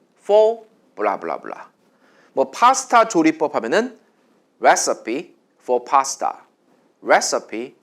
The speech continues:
for pasta. 이렇게 할 수 있겠고, 자, 그다음에 뭐, 뭐, 피자 조리법 한다? recipe for pizza, recipe for pizza. 이렇게 쓸 수 있습니다. 자, 우리 열네 번째. 조리법을 따르다라는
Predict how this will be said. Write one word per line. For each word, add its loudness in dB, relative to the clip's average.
for -4
pasta. -2
이렇게 -6
할 -2
수 -8
있겠고, 0
자, 2
그다음에 2
뭐, 4
뭐, -6
피자 2
조리법 -4
한다? 0
recipe -2
for -8
pizza, -6
recipe -8
for -12
pizza. -8
이렇게 -12
쓸 -10
수 -12
있습니다. -20
자, -4
우리 -2
열네 4
번째. -2
조리법을 -2
따르다라는 2